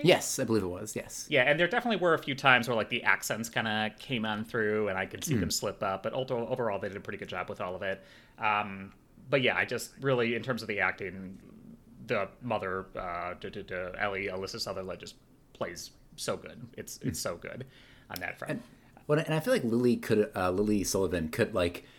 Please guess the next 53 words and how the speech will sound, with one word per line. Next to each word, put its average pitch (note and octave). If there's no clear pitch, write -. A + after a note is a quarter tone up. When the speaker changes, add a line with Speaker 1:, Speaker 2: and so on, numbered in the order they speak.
Speaker 1:
uh, G2+
as G2+
Beth, F#2+
I, G2+
I, A#2
I B2
felt, F3
I B2
felt D#3+
kinda D#3
bad G#2
for B2+
her B2
'cause -
I G2+
feel -
like F#3
she B2
really G2+
wasn't G2
given F#2
much E2
of -
a -
character. F2+
I, B2
I, A#2+
I A#2
think A#2
that A#2+
was A#2
kind G#2+
of F#2
ashing F#2+
her C3+
to C#3+
a C#3+
degree, D3+
like F#2+
in E2+
the D#2+
first F#2
movie, C3+
where A2
she A2
has D3
a E3
character, F3
she -
has A2+
that G2
weird G#2+
groupie B2+